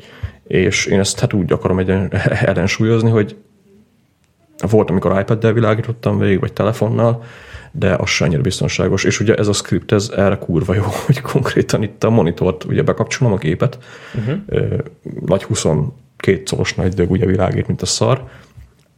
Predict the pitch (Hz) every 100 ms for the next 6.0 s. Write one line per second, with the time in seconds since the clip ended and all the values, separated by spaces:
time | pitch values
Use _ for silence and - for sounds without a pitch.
0 | _ - 104 98 104 95 92 92 95 95
1 | 95 - 104 - - 117 95 - 98 -
2 | - 95 - - 117 98 107 120 131 123
3 | 104 98 - - - 101 - - - -
4 | - _ - 156 127 - 110 92 98 -
5 | - 98 - 107 98 - 65 - 82